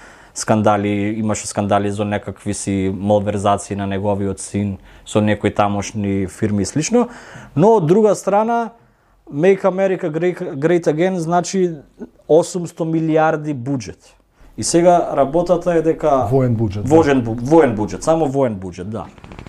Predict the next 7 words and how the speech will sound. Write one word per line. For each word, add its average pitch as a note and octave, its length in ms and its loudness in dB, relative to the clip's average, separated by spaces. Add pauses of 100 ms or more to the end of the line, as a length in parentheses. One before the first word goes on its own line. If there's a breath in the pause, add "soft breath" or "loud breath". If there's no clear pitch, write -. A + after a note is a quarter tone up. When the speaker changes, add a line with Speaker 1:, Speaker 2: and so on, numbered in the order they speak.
(440 loud breath)
Speaker 1:
Е, A2 40 -4
сега, - 480 2
работата F#3+ 560 0
е F#3+ 60 2
кај F#3+ 400 2
десничарите F3+ 800 2
дека E3 640 0